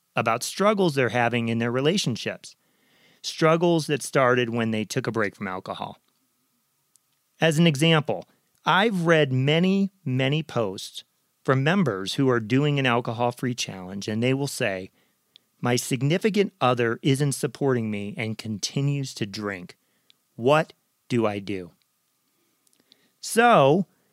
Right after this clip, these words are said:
I'm very happy to welcome this week's guest, Doctor Jeff Jennings,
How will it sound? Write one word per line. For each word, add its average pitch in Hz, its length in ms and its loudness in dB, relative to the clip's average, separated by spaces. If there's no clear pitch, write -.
I'm 143 180 4
very 208 500 2
happy 160 440 2
to 139 120 2
welcome 139 520 2
this 175 280 2
week's 147 380 0
guest, 110 480 -2
Doctor 151 400 0
Jeff 131 280 2
Jennings, - 540 -6